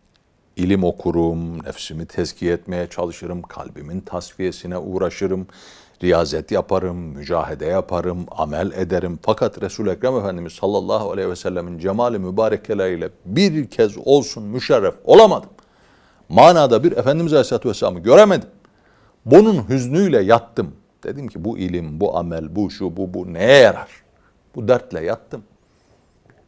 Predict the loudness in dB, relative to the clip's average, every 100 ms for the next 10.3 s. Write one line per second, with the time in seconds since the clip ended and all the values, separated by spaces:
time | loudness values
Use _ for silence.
0 | -12 -8 -8 -8 -8 -10 -12 -16 -16 -14
1 | -12 -10 -8 -8 -8 -12 -14 -12 -12 -12
2 | -14 -14 -14 -14 -18 -20 -20 -20 -20 _
3 | _ _ _ _ _ _ _ _ _ _
4 | _ _ _ _ _ -20 -20 -18 -14 -14
5 | -16 -20 _ _ _ _ _ _ _ -10
6 | -8 -16 -18 -20 _ _ _ _ _ _
7 | _ -18 -16 -14 -12 -14 -14 -18 -16 -16
8 | -16 -20 -20 _ -20 -18 -18 -18 _ _
9 | _ _ -14 -10 -10 -10 -12 -14 _ -20
10 | _ _ _